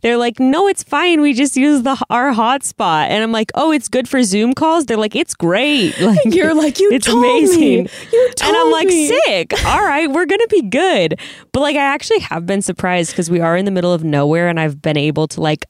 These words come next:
Speaker 1: upload, like, you know, Instagram videos and stuff, like,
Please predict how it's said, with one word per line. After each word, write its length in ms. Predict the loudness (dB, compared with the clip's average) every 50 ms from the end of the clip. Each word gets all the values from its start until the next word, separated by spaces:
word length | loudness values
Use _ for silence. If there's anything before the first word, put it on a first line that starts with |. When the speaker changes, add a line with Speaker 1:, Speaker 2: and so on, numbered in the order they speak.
| _ -2
Speaker 1:
upload, 720 | -2 -2 _ 0 0 2 4 4 4 4 2 2 0 -2 -6 _ _ _ _ _ _ _ _ _ _ _ _ _
like, 280 | -6 -4 -2 -2 -4 -6 _ _
you 140 | -2 0 0
know, 140 | 0 -2 -2 0
Instagram 680 | 0 0 0 -2 -4 -6 -4 -2 0 0 0 0 0
videos 680 | 0 -2 0 0 2 2 2 2 2 2 2 2 2 2
and 100 | 0 -2
stuff, 220 | 0 -2 -4 -2 -2
like, 200 | -4 -4 _